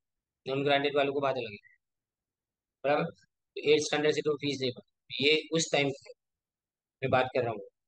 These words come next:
अब इतनी fees है ना चार सौ तीस रुपये, और लड़कियों की कितनी? खाली तीस, तो चार सौ tuition फी होती है, खाली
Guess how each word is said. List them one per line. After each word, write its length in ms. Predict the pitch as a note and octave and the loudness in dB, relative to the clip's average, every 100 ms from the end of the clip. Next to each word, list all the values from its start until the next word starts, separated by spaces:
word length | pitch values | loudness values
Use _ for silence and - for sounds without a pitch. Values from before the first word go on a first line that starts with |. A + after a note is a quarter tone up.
| _ _ _ _ _ _ _ _ - | _ _ _ _ _ _ _ _ 0
अब 100 | B2 | 2
इतनी 280 | C3+ D3+ F3 | 4 6 6
fees 300 | E3+ E3+ E3+ | 6 4 6
है 80 | F3 | 6
ना 120 | C#3 B2+ - - | 4 -2 -10 2
चार 200 | C#3 C3+ | 4 4
सौ 120 | D#3 - | 2 -2
तीस 160 | D#3+ D#3 | -2 -4
रुपये, 220 | C#3 A#2 A#2+ | -6 -8 -2
और 60 | |
लड़कियों 320 | C#3 C#3 D#3 D#3 | 2 4 4 2
की 100 | D#3 | 0
कितनी? 220 | E3 C#3+ | -2 -4
खाली 280 | B2+ C#3 E3 - | -2 0 0 -2
तीस, 220 | - - - - _ _ _ _ _ _ _ _ _ _ _ - | -6 -6 -6 -14 _ _ _ _ _ _ _ _ _ _ _ -14
तो 60 | B2+ | -2
चार 140 | C3+ B2 | 0 2
सौ 100 | D3 | 0
tuition 320 | D#3+ E3+ E3+ | 0 0 0
फी 100 | D#3 | 0
होती 180 | C3 - | -2 -4
है, 100 | - _ _ _ _ _ _ _ _ _ _ _ | -20 _ _ _ _ _ _ _ _ _ _ _
खाली 260 | - D3+ | -2 2